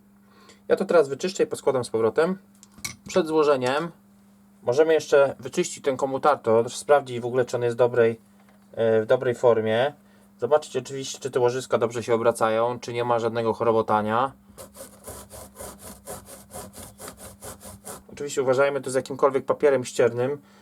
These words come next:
żeby nie uszkodzić tego lakieru, który, którym powleczone są te uzwojenia,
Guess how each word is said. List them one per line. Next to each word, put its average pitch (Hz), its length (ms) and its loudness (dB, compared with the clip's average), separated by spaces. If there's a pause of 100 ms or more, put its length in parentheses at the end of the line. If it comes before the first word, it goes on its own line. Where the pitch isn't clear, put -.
(220)
żeby 123 220 0
nie 139 120 2
uszkodzić 151 440 0
tego 135 180 4
lakieru, 135 420 4
który, 123 420 0 (380)
którym 120 200 -6
powleczone 127 520 2
są 120 180 -6
te 120 120 0
uzwojenia, 120 600 0